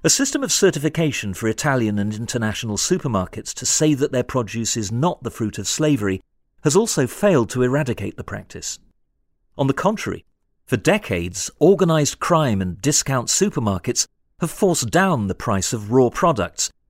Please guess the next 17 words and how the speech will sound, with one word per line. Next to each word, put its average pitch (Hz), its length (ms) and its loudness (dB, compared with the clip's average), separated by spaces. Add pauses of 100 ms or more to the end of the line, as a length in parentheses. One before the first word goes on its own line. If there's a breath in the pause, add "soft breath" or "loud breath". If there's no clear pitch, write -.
reducing 131 440 2
payment 110 380 0
along 113 240 0
the 110 60 0
food - 200 0
supply 160 360 0
chain 104 340 -2 (240)
and 135 140 -4
creating 160 400 2
a 143 40 2
system 143 380 0
that 143 140 -2
inevitably 147 560 0 (100)
punishes 123 640 -4
the - 100 -4
most 113 220 -2
vulnerable. 98 580 -4